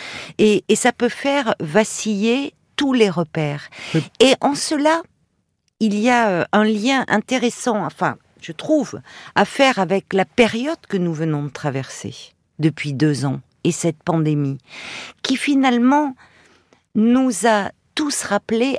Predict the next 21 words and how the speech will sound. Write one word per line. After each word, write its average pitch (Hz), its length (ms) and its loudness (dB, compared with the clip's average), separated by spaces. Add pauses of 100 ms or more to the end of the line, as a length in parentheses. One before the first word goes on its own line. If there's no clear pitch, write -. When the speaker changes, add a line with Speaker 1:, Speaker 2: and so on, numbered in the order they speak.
(100)
Speaker 1:
à 214 80 2
quel 269 320 -4
point 285 340 -2
nous 220 220 2
sommes 226 400 0
vulnérables 185 640 0
et 170 60 -2
fragiles, 151 640 -4 (360)
et 220 80 4
particulièrement 185 1200 0
dans 151 180 0
nos 165 160 2
sociétés 165 840 -2
occidentales, 180 1000 -2 (460)
où 185 120 4
on 175 80 2
pensait 170 520 0 (100)
tout 254 220 -6
contrôler, 135 540 0 (540)
tout 254 200 0
maîtriser, 156 640 0